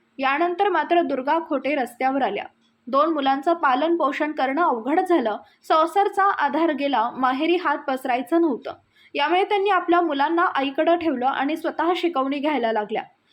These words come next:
अशा प्रकारे दुर्गा या स्वतःच स्वतःच्या पायावर उभ्या राहिल्या.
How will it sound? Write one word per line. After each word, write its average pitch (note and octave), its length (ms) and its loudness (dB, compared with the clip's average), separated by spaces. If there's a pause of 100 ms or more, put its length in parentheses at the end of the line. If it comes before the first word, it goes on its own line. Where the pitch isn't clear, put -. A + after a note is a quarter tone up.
(160)
अशा D4 240 0
प्रकारे D4 420 -2
दुर्गा C4+ 440 0
या B3 160 0
स्वतःच D#4 680 -2
स्वतःच्या D#4 560 -2
पायावर B3+ 520 0
उभ्या C4+ 320 -2
राहिल्या. G#3 320 -4